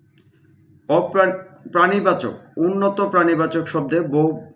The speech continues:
বহুবচনে ব্যবহৃত হয় মণ্ডলী। সনেটে কয়টি লাইন থাকে?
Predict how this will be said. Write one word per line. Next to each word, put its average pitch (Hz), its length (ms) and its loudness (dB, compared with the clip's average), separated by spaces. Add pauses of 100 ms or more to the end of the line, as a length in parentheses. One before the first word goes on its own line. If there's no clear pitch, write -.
(100)
বহুবচনে 180 640 0
ব্যবহৃত 165 380 0
হয় 160 440 -2
মণ্ডলী। 156 520 0 (2250)
সনেটে 185 680 0
কয়টি 170 320 2
লাইন 135 260 2
থাকে? - 320 -10